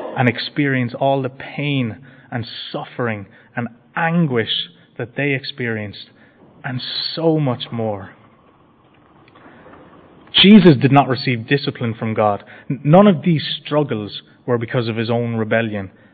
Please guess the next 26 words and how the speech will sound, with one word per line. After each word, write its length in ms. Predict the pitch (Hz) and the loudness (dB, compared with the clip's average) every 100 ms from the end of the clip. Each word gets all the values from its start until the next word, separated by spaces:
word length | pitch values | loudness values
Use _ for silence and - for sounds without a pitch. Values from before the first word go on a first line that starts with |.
| _ _ _ | _ _ _
He's 200 | - 131 | 0 4
the 120 | 131 | 4
only 280 | 147 170 156 | 4 4 2
person 420 | - 131 - 117 113 | 0 -2 -2 -8 -6
to, 140 | 107 | -6
to 100 | 104 | -2
ever 240 | 120 127 113 | -2 0 -2
walk 300 | 113 110 - | -2 -2 -6
this 160 | 110 113 | -10 -6
earth 220 | 104 - - _ | -8 -10 -20 _
that 140 | 113 - | -6 -6
did 120 | 104 | -6
not 240 | 110 107 | -4 -4
need 360 | 110 110 107 101 - - - - | -4 -4 -6 -8 -16 -20 -20 0
God's 340 | 117 107 107 | 4 4 0
discipline. 560 | 104 110 120 104 98 92 - - - _ _ _ _ - - - - | -6 -8 -8 -8 -8 -10 -20 -20 -20 _ _ _ _ -20 -20 -20 -18
He 140 | - 165 | 4 4
is 120 | 135 - | 6 4
also 380 | 151 175 - 139 | 4 4 4 0
the 80 | |
person 540 | 123 - 120 - 107 98 | 0 0 -2 -2 -6 -4
who 140 | 113 | -4
experienced 640 | 110 - - 117 113 107 - | -4 -6 -6 -4 -2 -4 -8
the 60 | 104 | -10
most 680 | 104 110 127 127 - - - - - - - | -6 0 2 2 -2 -10 -16 -20 -20 -10 -6
suffering 520 | 117 - 107 95 | -6 -4 -4 -4